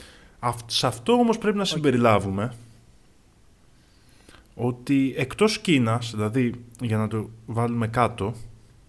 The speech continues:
Speaker 1: εκτός Κίνας ο ιός διαδίδεται πάρα πολύ αργά.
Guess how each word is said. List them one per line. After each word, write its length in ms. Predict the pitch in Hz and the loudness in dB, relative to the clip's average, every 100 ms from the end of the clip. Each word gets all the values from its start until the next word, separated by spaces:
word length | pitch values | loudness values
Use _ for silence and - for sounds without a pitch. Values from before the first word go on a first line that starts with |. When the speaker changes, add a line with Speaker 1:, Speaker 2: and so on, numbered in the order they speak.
| _ - - - - - - _ - | _ -20 -20 -20 -20 -20 -20 _ -10
Speaker 1:
εκτός 360 | 120 - 233 | -4 -2 -2
Κίνας 300 | - 226 226 | 0 -2 2
ο 40 | 170 | 4
ιός 600 | 160 165 196 - - - - _ _ _ _ _ _ _ _ _ _ - - - | 4 4 2 0 -12 -16 -20 _ _ _ _ _ _ _ _ _ _ -20 -20 -8
διαδίδεται 500 | 143 160 214 220 214 | -2 2 2 2 4
πάρα 220 | 214 220 | 6 6
πολύ 200 | 214 208 | 6 4
αργά. 380 | 190 139 98 85 | 4 6 4 2